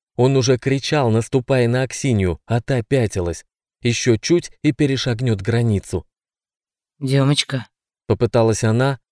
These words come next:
Speaker 1: но Демьян не желал её слушать, кровь снова стучала в висках, гонимая бешено колотившимся сердцем. "Молчи!" — рыкнул он, чувствуя, что утоптанная земля под ногами становится мягче и мягче.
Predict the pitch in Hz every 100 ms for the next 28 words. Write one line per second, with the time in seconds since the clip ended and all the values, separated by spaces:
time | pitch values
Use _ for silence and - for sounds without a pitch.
0 | - 135 127 143 135 151 143 139 123 147
1 | 143 139 110 120 127 147 156 151 131 -
2 | _ - 151 131 - 143 151 147 - 135
3 | - 135 131 127 135 - - 104 - -
4 | - 113 117 120 143 139 113 101 123 131
5 | 117 - 113 104 117 98 107 95 110 -
6 | 104 - - 87 - _ _ _ _ _
7 | _ _ _ 120 202 - 208 214 120 -
8 | _ _ 113 127 - 120 110 135 135 -
9 | _ 143 151 - 135 123 - 131 131 151
10 | 139 - 131 123 107 123 131 147 - 110
11 | 117 107 131 135 117 123 123 123 117 -
12 | 110 107 123 - - - 113 110 110 98
13 | - - 95